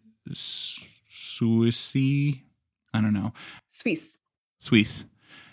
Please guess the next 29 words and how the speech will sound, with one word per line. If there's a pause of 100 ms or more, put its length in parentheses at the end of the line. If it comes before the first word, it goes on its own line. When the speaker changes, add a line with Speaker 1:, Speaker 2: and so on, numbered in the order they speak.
(140)
Speaker 2:
Yeah.
Speaker 1:
So
he
ended
up (400)
going
to
the
Académie
Suisse,
which,
um, (400)
you
know, (300)
it
was (100)
more (180)
open
and
accepting
of
different
artists.
That's
where
Speaker 2:
Mm.
Speaker 1:
he
met
Pissarro.